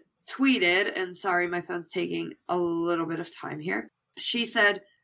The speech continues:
in a, in a series of a couple tweets, "Wishing death upon someone because of their beliefs,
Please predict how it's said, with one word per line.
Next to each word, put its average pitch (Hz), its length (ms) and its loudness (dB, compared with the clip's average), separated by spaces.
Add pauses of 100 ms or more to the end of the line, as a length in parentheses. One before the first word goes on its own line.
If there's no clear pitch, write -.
(160)
in 208 100 4
a, 208 240 4
in 202 80 4
a 202 60 2
series 196 440 6
of 190 80 0
a 185 60 -2
couple 185 320 -4
tweets, 180 460 0 (340)
"Wishing 247 540 2
death 208 320 2
upon 196 400 2
someone 190 580 2 (240)
because 190 380 2
of 175 140 2
their 175 120 6
beliefs, 165 400 0